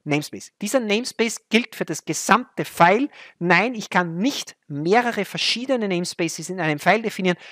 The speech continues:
Das ist für diese neunundneunzig Komma neunundneunzig Prozent, wo das ganze File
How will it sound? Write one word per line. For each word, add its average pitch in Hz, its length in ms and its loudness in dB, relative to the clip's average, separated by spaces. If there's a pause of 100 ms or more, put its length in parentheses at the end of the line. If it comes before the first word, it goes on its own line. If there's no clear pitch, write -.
(160)
Das 214 280 8
ist 285 140 -8
für 226 120 -6
diese 180 240 -4
neunundneunzig 226 760 -2
Komma 147 200 -2
neunundneunzig 165 720 -4
Prozent, 156 460 -6 (480)
wo 147 120 -6
das - 280 -8
ganze 240 380 6
File 170 360 2